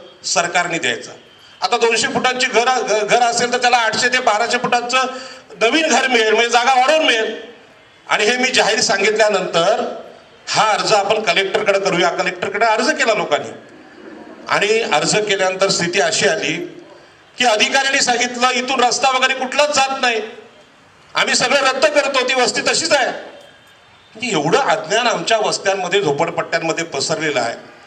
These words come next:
आम्ही ज्यावेळी डॉक्टर बाबासाहेब आंबेडकरांचा फोटो आमच्या विहारामध्ये, आमच्या झोपड्यामध्ये लावतो,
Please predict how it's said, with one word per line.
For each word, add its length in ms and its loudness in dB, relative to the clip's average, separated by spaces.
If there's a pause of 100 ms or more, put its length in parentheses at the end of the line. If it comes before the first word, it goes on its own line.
(240)
आम्ही 220 0
ज्यावेळी 360 2
डॉक्टर 280 0
बाबासाहेब 500 2
आंबेडकरांचा 520 0
फोटो 260 0
आमच्या 320 2
विहारामध्ये, 600 0
आमच्या 260 -2
झोपड्यामध्ये 540 -2
लावतो, 540 0